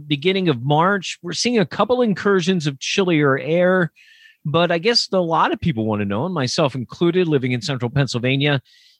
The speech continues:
am I getting past the threat for frosts and freezes and those kinds of things here?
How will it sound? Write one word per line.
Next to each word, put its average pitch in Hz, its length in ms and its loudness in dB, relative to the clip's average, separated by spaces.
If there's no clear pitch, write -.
am 147 160 2
I 220 560 0
getting 180 300 -2
past 170 500 -2
the 214 120 0
threat 147 520 -2
for 123 200 -2
frosts - 680 -2
and 110 160 0
freezes 180 600 0
and 117 120 2
those 156 200 0
kinds 170 260 -2
of 170 80 -10
things 170 240 -2
here? 170 300 2